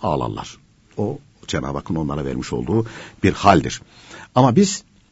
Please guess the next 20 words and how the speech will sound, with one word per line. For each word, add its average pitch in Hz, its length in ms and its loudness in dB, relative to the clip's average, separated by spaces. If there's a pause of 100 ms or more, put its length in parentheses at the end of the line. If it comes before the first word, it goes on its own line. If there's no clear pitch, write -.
e, 90 100 -8
yanılabiliriz, 131 840 4
hata 110 320 0
edebiliriz. 98 520 0 (180)
Şuna 220 280 2
dikkat 139 240 4
etmemiz 87 360 0
gerekir. 64 400 -4 (400)
Bir 277 220 8
insana 165 400 6
kızdığımız 147 560 10
zaman 110 320 2 (140)
en 247 240 10
son 202 340 2
söyleyeceğimiz 139 720 6
lafı 151 200 4
başa 120 200 4
getirmeyelim. 82 560 2 (300)
Yutalım. 120 440 8 (1600)
Yutalım. 80 380 2